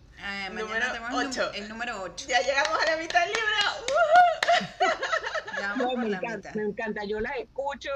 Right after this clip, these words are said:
Speaker 3: y disfruto y siempre estoy en lo que sea, pero tengo mi teléfono allí escuchándola porque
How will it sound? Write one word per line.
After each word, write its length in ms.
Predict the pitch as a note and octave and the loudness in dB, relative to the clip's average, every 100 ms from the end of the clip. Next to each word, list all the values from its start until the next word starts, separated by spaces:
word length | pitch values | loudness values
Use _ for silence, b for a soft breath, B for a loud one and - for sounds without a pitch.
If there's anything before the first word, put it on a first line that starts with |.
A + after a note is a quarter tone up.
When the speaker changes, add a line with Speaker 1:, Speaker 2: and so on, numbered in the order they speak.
| C4+ | -4
Speaker 3:
y 60 | A#3+ | -4
disfruto 760 | F#3+ F#3+ B3 C4 C4+ B3 C4+ B3+ | -6 -6 -4 -4 -4 -4 -4 -4
y 180 | G#3+ F#3+ | -4 -6
siempre 360 | G3 F#3 G#3 | -8 -8 -8
estoy 260 | G3+ G#3+ A3+ | -8 -8 -8
en 260 | B3+ A#3 G#3+ | -8 -8 -8
lo 180 | G3+ | -8
que 60 | - | -14
sea, 200 | - D4 | -10 -8
pero 180 | D#4 A#3 | -6 -8
tengo 200 | F3+ F#3+ | -6 -6
mi 100 | A#3+ | -6
teléfono 440 | A3 F3 E3+ G#3+ A#3 | -8 -6 -4 -6 -8
allí 160 | F3 | -8
escuchándola 640 | D#3+ - F3+ F3 D3+ E3+ E3 | -8 -10 -12 -10 -8 -6 -6
porque 280 | D#3 C#3+ | -8 -10